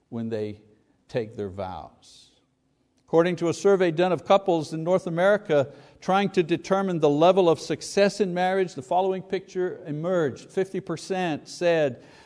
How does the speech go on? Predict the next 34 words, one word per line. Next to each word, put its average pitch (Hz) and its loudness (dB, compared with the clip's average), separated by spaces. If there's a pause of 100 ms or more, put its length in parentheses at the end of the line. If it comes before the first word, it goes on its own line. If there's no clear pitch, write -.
that 156 -2
they 175 2
couldn't 220 4
resolve 185 6
issues 165 2
and 143 0
they 151 0
ended 185 -2
up 190 -2
divorcing. 180 -4 (1040)
Twenty-five 202 2
percent 196 -2
acknowledged 180 4
that 180 0
their 175 0
marriage 185 2
was 160 0
based 160 2
on 180 -2
convenience. 175 -4
"Well, 202 2
we 165 -4
got 147 0
the 151 -8
kids, 202 4
we 156 -2
have 151 2
no 135 2
choice, 202 0
too 196 -6
proud 185 4
to 139 -2
break 156 0
up." - 4